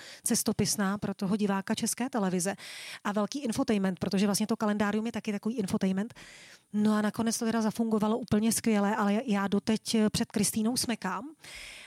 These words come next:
Ale je teda pravda, že Kristýna jedno období měla takovou kacířskou myšlenku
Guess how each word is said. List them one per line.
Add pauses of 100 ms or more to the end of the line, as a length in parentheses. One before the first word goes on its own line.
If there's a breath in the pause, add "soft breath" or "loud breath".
(180 loud breath)
Ale
je
teda
pravda,
že
Kristýna
jedno
období
měla
takovou
kacířskou
myšlenku